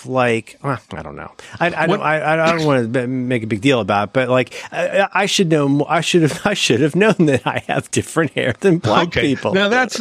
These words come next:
Speaker 2: that's the thing. But the thing is, you were coming from a place where you didn't.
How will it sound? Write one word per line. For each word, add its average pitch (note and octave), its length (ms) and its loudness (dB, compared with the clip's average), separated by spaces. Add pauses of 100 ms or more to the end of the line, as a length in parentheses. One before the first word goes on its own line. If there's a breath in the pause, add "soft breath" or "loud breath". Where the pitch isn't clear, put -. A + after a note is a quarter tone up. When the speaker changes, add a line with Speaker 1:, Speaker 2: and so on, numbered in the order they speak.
Speaker 2:
that's B3 260 0
the F#3+ 100 0
thing. D#3 240 0
But G3 220 0
the A3+ 120 2
thing B3 180 2
is, F#3+ 180 2
you G3+ 180 2
were G#3 140 0
coming F#3+ 380 0
from E3 180 2
a D3 60 2
place E3 340 2
where C#3+ 100 4
you C3 120 4
didn't. - 460 -4